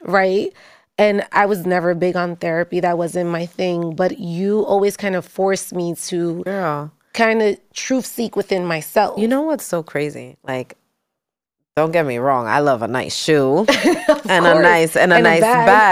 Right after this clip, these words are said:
Speaker 2: bag. You know
Speaker 1: <laughs> Yeah.
Speaker 2: what I mean? I'm like any other girl. Like, I love to get my face beat and all that.
Speaker 1: Yeah.
Speaker 2: But real luxury, like, true luxury is in your mind
Speaker 1: Mm.
Speaker 2: and your heart.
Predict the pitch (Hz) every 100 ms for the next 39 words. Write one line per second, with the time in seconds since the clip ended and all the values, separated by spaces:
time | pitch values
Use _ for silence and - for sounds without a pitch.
0 | 226 - - 233 220 220 220 214 214 180
1 | 190 254 214 175 135 175 165 170 196 170
2 | 156 143 139 139 135 147 165 165 165 175
3 | 170 160 156 - 165 165 165 160 147 147
4 | 165 147 - 185 180 175 170 202 185 -
5 | 170 208 202 165 170 156 143 117 - -
6 | - 65 - 190 196 170 165 160 151 -
7 | - - _ _ _ _ _ 170 156 147
8 | 135 131 - 160 160 _ _ _ _ _
9 | _ 196 190 180 170 170 160 151 151 151
10 | -